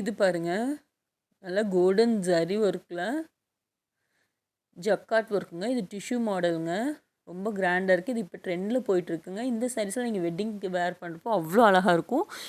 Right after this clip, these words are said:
இந்த சாரி பார்த்தீங்கன்னா உங்களுக்கு டூ தௌசண்ட் நைன் ஹண்ட்ரட் நைன்டி ஃபைவ் ருப்பீஸ். இது ஜக்கார்ட் மாடல்லே இன்னொரு கலர் பாருங்க.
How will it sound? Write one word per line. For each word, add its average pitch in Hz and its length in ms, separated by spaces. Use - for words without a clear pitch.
இந்த 262 220
சாரி 214 180
பார்த்தீங்கன்னா 196 340
உங்களுக்கு 220 260
டூ 220 80
தௌசண்ட் 233 320
நைன் 190 180
ஹண்ட்ரட் 190 240
நைன்டி 165 200
ஃபைவ் 160 140
ருப்பீஸ். 220 360
இது 226 220
ஜக்கார்ட் 240 440
மாடல்லே 190 340
இன்னொரு 180 260
கலர் 170 200
பாருங்க. 151 260